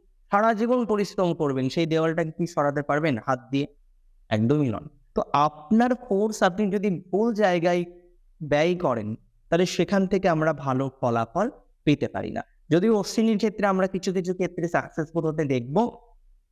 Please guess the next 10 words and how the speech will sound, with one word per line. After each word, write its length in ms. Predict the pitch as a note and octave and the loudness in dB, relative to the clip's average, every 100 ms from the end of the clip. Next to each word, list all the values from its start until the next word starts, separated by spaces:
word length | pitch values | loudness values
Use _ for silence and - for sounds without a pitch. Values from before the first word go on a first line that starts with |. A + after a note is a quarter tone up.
| _ C3+ | _ -2
Additionally, 580 | D#3+ G3+ A3 G#3 G#3 | 0 0 0 2 2
যারা 360 | F#3+ F#3 F#3+ F#3+ - - | 2 2 0 -4 -10 -4
মেডিকেল 480 | D3+ F3 F3 G#3 F#3+ | 0 0 2 2 2
ডিপার্টমেন্টে 580 | F3+ F#3 F3 E3 D#3+ | 0 0 0 0 0
আছেন 320 | D3+ C3+ D#3 C#3 | 0 0 -4 -6
অশ্বিনীর, 420 | C3 - C3+ C3+ - _ | -6 -6 -4 -4 -8 _
তাদের 260 | - C#3+ F#3 | 0 2 2
ক্ষেত্রে 320 | G3 F3+ F3+ E3 | 0 0 0 2
পজিটিভিটি 680 | C#3 C#3+ C#3+ C3+ C#3 C#3 | 0 -2 -2 -2 -2 0
আসবে। 400 | A#2+ A2 A2 E3 | 0 0 0 0